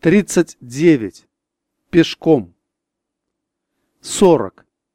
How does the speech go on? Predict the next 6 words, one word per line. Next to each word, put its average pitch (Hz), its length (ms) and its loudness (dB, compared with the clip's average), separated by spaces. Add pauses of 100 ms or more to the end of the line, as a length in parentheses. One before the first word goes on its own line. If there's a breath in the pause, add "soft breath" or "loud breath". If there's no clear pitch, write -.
(360)
Телефонная 170 1000 0 (220)
трубка. 160 580 -2 (1200)
Сорок 202 540 0
один. 123 560 -2 (920)
Тем 185 420 0
временем. 127 840 -2